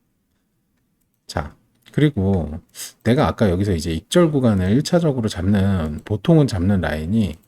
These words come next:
요런 삼팔이 라인이다. 요 삼팔이 자리. 왜냐면 요 파동이 예를 들어서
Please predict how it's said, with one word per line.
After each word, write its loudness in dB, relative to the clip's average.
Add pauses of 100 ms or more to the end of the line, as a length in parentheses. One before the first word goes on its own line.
(960)
요런 0
삼팔이 2
라인이다. -6 (300)
요 -4
삼팔이 -2
자리. -12 (160)
왜냐면 0
요 0
파동이 0
예를 0
들어서 -2